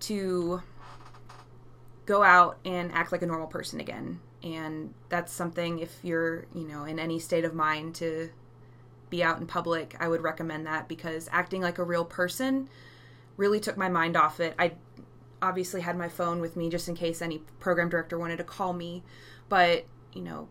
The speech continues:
being with friends and hanging out and spending time and not just staring at my phone waiting for it to ring, um, was very helpful.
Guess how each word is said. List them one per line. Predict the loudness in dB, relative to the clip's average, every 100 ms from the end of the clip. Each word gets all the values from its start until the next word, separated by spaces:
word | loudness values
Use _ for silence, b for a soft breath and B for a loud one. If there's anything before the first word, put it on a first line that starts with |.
| -4
being | -2 0
with | 0 0
friends | 2 2 2 0 -2
and | -4
hanging | -4 -2 0
out | 0 0 0 -2
and | -6
spending | -4 -4 -4
time | -4 -4 -4 -4
and | -4 0
not | 2 2 0
just | -4 -4
staring | -2 0 0 -2
at | -4 -2
my | -4
phone | -4 -6 -6 -6 -8 -4
waiting | -2 -2
for | -4 -4
it |
to | -4
ring, | -8 -6 -4 -6 -10 B B B B B
um, | -4 -2 -2 -4 -10 -14 -6
was | -6
very | -4 -6
helpful. | -6 -12 -12 -12